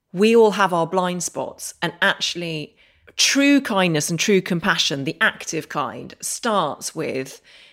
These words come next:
examining and questioning our own internalized prejudice.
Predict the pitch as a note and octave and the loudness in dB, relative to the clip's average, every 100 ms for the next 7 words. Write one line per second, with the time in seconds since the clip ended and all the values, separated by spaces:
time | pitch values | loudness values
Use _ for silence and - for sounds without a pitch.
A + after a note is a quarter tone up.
0 | _ - F#3 - G#3 G3+ F#3+ F3+ F3 - | _ -2 0 2 4 4 2 -2 -2 -2
1 | G3 - E3 D3+ C#3+ - D#3 - E3+ D#3 | 0 0 0 -2 -2 0 -2 2 2 2
2 | D3+ D3+ E3 D3 C#3 C#3 - D#3 C#3 - | 0 -2 -2 -2 -2 -4 -4 -4 -4 -6
3 | - - - | -8 -10 -14